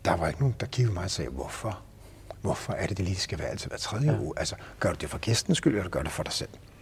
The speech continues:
Speaker 1: Og, og det var helt klart, jo mere os kokke i køkkenet der, så skal vi skifte menu,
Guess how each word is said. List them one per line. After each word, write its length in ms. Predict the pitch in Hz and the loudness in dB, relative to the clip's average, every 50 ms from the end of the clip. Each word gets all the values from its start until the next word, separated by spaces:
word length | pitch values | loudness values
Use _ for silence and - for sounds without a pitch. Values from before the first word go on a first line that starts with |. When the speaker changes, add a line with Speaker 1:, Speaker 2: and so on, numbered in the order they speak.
| - - - - - - | -20 -20 -18 -20 -12 -2
Speaker 1:
Og, 300 | - 73 73 62 62 - | 2 2 4 4 2 0
og 100 | - - | -2 -2
det 100 | - 82 | -2 -2
var 60 | 71 76 | 0 4
helt 160 | 85 131 127 | 4 6 6
klart, 180 | - 90 87 | 6 2 2
jo 60 | 85 78 | 0 -2
mere 280 | 78 82 92 101 90 - - | -2 0 0 0 -2 -2 -2
os 180 | 90 90 - | -2 -2 -2
kokke 320 | - - - 92 92 - 104 | -2 -2 -2 -2 -2 -2 -2
i 20 | |
køkkenet 360 | - - 98 104 - - 95 | -2 0 -2 -2 -2 -4 -4
der, 160 | - - - - - - - - - | -4 -4 -4 -6 -10 -12 -14 -12 -8
så 140 | - - - | -2 0 0
skal 140 | - 104 | 0 0
vi 40 | 110 - | 0 -2
skifte 280 | - - - - - | -2 -4 -4 -4 -4
menu, 140 | 82 71 60 | -4 -4 -4